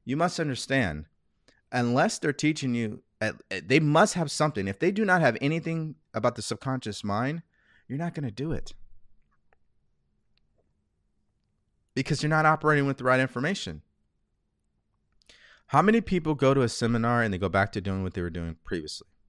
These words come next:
How many people go to church and still act the way they were acting during the week? How many people pick up a book, never get anything out of it? How many people are listening to audiobooks and podcasts?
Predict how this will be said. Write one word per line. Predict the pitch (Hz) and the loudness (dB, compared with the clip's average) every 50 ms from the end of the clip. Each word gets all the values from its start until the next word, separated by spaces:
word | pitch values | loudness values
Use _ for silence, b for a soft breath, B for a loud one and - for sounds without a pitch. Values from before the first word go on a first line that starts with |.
| _ _ - B B B B B | _ _ -20 B B B B B
How | B 92 | B -6
many | 98 113 127 | -4 -4 -4
people | 123 - 135 127 131 | -2 -4 -4 -4 -2
go | 117 135 | -2 -2
to | 131 123 | -2 -4
church | - - - - 147 147 113 - - - - - _ _ - | -6 -6 -4 0 0 0 0 0 -4 -8 -10 -12 _ _ -12
and | 95 85 | -10 -10
still | - - - 110 113 110 | -8 -6 -4 -2 0 0
act | 110 123 - - | 0 -2 -4 -6
the | 110 107 | -4 -2
way | 117 117 110 | -2 -2 -2
they | 107 113 | -2 -2
were | 110 110 110 | 0 0 0
acting | 113 117 - - 113 98 | 0 0 -2 -4 -8 -6
during | 107 117 120 117 | -4 -2 -2 -2
the | 113 107 | -4 -4
week? | 107 143 143 - - - - _ _ _ _ _ _ _ b b b b b b b | -4 -4 -4 -4 -6 -12 -20 _ _ _ _ _ _ _ b b b b b b b
How | b - 107 | b -4 -4
many | 131 151 160 | -2 -2 -4
people | - - 156 143 151 151 | -2 -2 -2 -2 -2 -4
pick | - - 139 131 - | -4 -4 -4 -2 -2
up | 123 - - | -4 -4 -4
a | 147 | -6
book, | 147 131 131 117 98 - - - - _ _ _ _ _ _ _ _ _ _ _ _ _ - | 0 4 4 4 4 2 -2 -10 -20 _ _ _ _ _ _ _ _ _ _ _ _ _ -6
never | - 101 107 113 120 107 | -4 -2 0 0 0 0
get | 101 113 110 | 2 2 2
anything | 110 104 101 98 92 101 98 95 | 2 0 -2 -4 -4 -4 -2 -2
out | 87 82 76 | -2 -2 -4
of | 67 67 | -6 -10
it? | 65 _ _ _ _ _ _ _ _ _ _ _ _ _ _ _ _ _ _ b b b b b b | -16 _ _ _ _ _ _ _ _ _ _ _ _ _ _ _ _ _ _ b b b b b b
How | - 113 117 | -6 -4 -2
many | 131 131 | 0 -2
people | 127 - - 135 127 - 127 120 117 120 117 117 120 117 - _ _ _ _ _ _ _ _ _ _ _ _ _ _ _ _ - | -2 -2 -4 -4 -4 -4 -4 -2 0 0 0 0 -2 -4 -10 _ _ _ _ _ _ _ _ _ _ _ _ _ _ _ _ -6
are | - 113 | -4 -2
listening | 117 113 127 135 - - 156 147 113 87 76 - _ _ _ _ _ _ _ _ _ _ _ _ | 0 2 0 0 0 -2 -4 -4 -4 -4 -6 -12 _ _ _ _ _ _ _ _ _ _ _ _
to | - - 123 113 | -6 -4 -2 0
audiobooks | - - 107 117 127 147 147 123 92 87 76 - - - - - - - _ _ _ _ _ _ - | 2 2 4 4 4 4 2 2 0 -2 -6 -6 -8 -12 -14 -14 -14 -16 _ _ _ _ _ _ -10
and | - 95 90 | -8 -8 -6
podcasts? | - 107 113 123 139 139 - - 95 65 55 - - - - - | -2 0 2 2 2 0 -2 -6 -4 -4 -6 -8 -10 -16 -16 -18